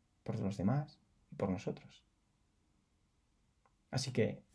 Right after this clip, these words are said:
toca ponernos manos a la obra con los consejos dados, porque es una labor personal.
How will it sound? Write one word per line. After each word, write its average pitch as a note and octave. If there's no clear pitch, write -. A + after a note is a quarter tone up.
toca D3+
ponernos D#3+
manos D#3+
a A#2+
la A#2+
obra C#3+
con A#2+
los A#2+
consejos A2+
dados, F3+
porque D3
es -
una F#3
labor C#3+
personal. -